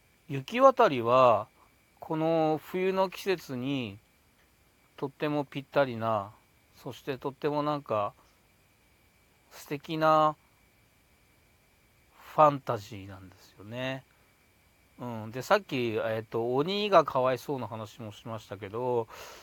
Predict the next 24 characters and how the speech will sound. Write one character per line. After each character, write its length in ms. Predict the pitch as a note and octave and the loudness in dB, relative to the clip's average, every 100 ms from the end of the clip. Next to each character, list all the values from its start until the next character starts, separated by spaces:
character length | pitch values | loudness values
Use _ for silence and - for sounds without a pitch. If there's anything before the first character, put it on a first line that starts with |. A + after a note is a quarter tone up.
| - | -14
え 840 | - A#2+ A#2+ A#2+ A#2+ A#2+ A#2 A#2 A#2+ | -4 -2 -2 -2 -2 -4 -4 -6 -8
ー、 20 | - | -8
雪 440 | C#3 C#3+ E3+ E3+ | -8 -8 -6 0
渡 340 | F3 F3 D#3 C3 | 2 4 4 2
り 520 | A#2 A2 G#2 G2 G2+ | 0 -6 -8 -10 -6
は、 420 | A#2 C#3 C#3 G#2+ - - _ _ _ _ _ _ _ _ _ _ | 2 6 8 6 0 -20 _ _ _ _ _ _ _ _ _ _
え 200 | A2+ A2 | -10 -10
っ 40 | A2 - | -10 -8
と、 400 | G#2+ G#2+ G#2+ - | -6 -6 -8 -12
狐 420 | - - E3+ E3+ | -16 -10 -4 -2
の 420 | E3 D#3+ D3+ D#3 D3+ | 2 2 2 0 -4
子 120 | - | 0
供 200 | D3+ C#3+ | 2 2
た 140 | C3+ A2+ | -2 -4
ち 120 | G2 | -6
が 160 | G#2 G2 | -8 -8
出 140 | G#2+ | -8
て 120 | G#2+ | -10
く 120 | G2 | -12
る 100 | F#2 | -14
ん 120 | G2 F2+ | -16 -18
で 80 | |
す 140 | - G#2 | -14 -4
が、 300 | A2 G#2+ | 0 0